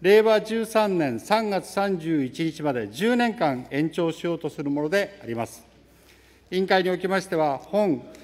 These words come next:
措置法が果たしてきた役割、原発事故の発生等の踏まえた見直しの必要性、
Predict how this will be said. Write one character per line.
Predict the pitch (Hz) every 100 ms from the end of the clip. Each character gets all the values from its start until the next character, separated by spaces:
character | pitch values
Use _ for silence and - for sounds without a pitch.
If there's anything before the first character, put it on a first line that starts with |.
| -
措 | -
置 | 180 180
法 | 160 185 180
が | 180 175 -
果 | 170
た | 202
し | 196
て | 190 175
き |
た | 160
役 | 120 120 160
割、 | 147 143 143 - - - - - -
原 | 170 202
発 | 202 214 214
事 | 202
故 | 202 185
の | 131
発 | - 175 -
生 | - 214
等 | 208 208 190
の | 147 143 - 143
踏 |
ま | 151 175
え |
た | 127 127 123 - 170
見 |
直 | 165 202 202
し | 196
の | 180
必 | 175 180
要 | 170 165
性、 | 160 147 143